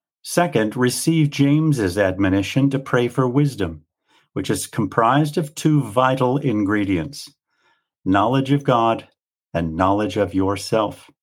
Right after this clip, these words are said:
Each of these have a filling out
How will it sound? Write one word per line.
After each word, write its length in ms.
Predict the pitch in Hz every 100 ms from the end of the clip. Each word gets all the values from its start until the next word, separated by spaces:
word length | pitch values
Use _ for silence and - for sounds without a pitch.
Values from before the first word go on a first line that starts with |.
| _ _ _ _ _ _ _ _ _ _ -
Each 240 | 127 123 127
of 100 | 104
these 220 | 104 95
have 160 | 107
a 140 | 98 101
filling 560 | - - 220 180 135
out 400 | 139 131 - -